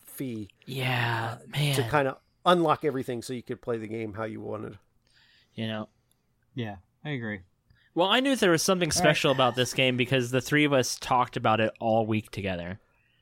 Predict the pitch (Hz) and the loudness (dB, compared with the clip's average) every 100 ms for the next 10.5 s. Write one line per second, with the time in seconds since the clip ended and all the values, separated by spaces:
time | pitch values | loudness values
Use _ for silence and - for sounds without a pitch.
0 | _ - 139 120 117 117 143 156 165 147 | _ -4 -2 0 0 2 2 2 2 4
1 | 139 127 113 120 127 117 117 - 127 120 | 4 4 2 2 2 2 -2 -2 2 2
2 | 120 113 107 107 127 135 139 143 139 147 | 4 2 0 2 2 2 4 4 2 2
3 | 123 139 127 117 113 123 117 107 113 117 | 2 2 2 2 4 2 2 0 0 2
4 | 165 127 110 - - 113 120 104 92 104 | 2 2 -2 -2 -2 2 2 2 0 0
5 | 107 - - _ _ _ _ _ - 123 | 0 -4 -20 _ _ _ _ _ -8 -2
6 | 123 123 123 123 127 120 117 123 113 113 | 2 4 2 2 2 2 0 0 2 4
7 | - 156 - 202 214 214 - 147 127 113 | 2 -2 0 4 6 4 4 2 0 -2
8 | - - _ _ - - 135 127 127 120 | -8 -16 _ _ -20 -6 -2 0 0 0
9 | - - - 139 131 147 - 165 143 123 | -2 -12 -6 0 0 0 -2 -6 -4 -6
10 | - 104 95 98 | -6 -10 -8 -10